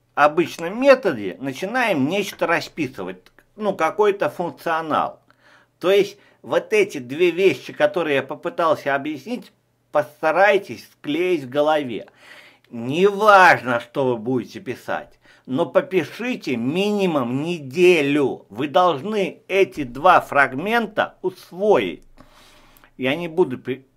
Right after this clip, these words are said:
перегружать вас. На самом деле, как только вы начнёте писать в этом стиле, ребята, через месяца два вы столько для себя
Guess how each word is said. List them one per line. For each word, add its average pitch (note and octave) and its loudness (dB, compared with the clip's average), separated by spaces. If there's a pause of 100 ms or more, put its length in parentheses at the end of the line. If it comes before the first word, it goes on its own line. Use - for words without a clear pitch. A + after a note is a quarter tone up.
перегружать C#3+ -4
вас. E2+ -10 (480)
На A2+ -12
самом B2+ -8
деле, D3 -4 (420)
как - -6
только D3+ -4
вы A#2 -8
начнёте C3 -12
писать - -10
в G#2+ -16
этом G#2 -14
стиле, F#3 -14 (640)
ребята, C3 -6
через A2+ -10
месяца C#3 -12
два A#2 -6
вы A2 -12
столько - -4
для A#2 -10
себя C3+ -2